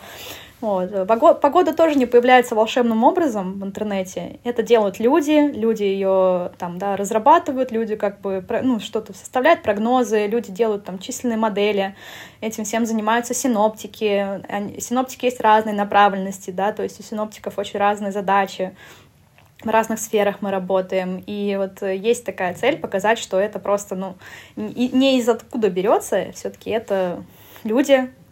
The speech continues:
За этим стоят люди, которые что-то делают, что-то предоставляют,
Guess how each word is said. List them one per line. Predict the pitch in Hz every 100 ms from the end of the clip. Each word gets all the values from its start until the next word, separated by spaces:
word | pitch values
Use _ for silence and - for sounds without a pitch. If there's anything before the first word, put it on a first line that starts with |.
| -
За | 220
этим | 262 240
стоят | 220 226 208
люди, | 269 359 311 285 - - -
которые | 208 214 208 190
что-то | - 202 185
делают, | 180 233 269 247
что-то | - 208 185
предоставляют, | 196 185 - 185 190 240 254 247